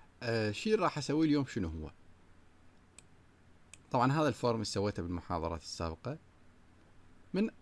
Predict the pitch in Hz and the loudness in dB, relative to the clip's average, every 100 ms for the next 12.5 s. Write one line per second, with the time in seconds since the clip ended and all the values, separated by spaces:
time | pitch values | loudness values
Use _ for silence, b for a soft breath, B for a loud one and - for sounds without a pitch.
0 | - 127 143 117 98 107 107 104 107 92 | -10 -4 0 0 0 -2 -2 -2 0 0
1 | 87 85 - 85 - 82 - - 107 123 | -2 -2 -4 -4 -4 -8 -12 -12 -4 -2
2 | 139 117 90 85 - 82 85 76 - 117 | 0 0 -2 -2 -6 -6 -6 -8 -12 -18
3 | - - - - - - - - - - | -20 -20 -20 -20 -20 -20 -20 -20 -20 -20
4 | - - - - - - - - 170 202 | -20 -20 -20 -20 -20 -20 -12 -4 4 4
5 | 151 143 156 127 135 135 135 - 92 73 | 6 4 4 2 4 4 4 2 -4 -4
6 | 69 - - - - - - 101 - 85 | -8 -12 -20 -20 -20 -12 -4 -2 0 -2
7 | 76 73 69 - - - - - - 107 | -2 -6 -8 -16 -20 -20 -20 -20 -8 -6
8 | - 95 - 73 69 69 - - B B | -4 -4 -4 -6 -8 -10 -16 -20 B B
9 | B B B B - - 143 139 139 135 | B B B B -14 0 4 4 2 0
10 | - 160 214 202 - 208 160 185 180 - | -2 0 2 2 0 0 2 2 0 0
11 | 120 92 107 101 95 92 98 - 87 82 | 0 0 0 0 0 2 2 2 0 0
12 | 78 76 78 - | -2 -4 -6 -6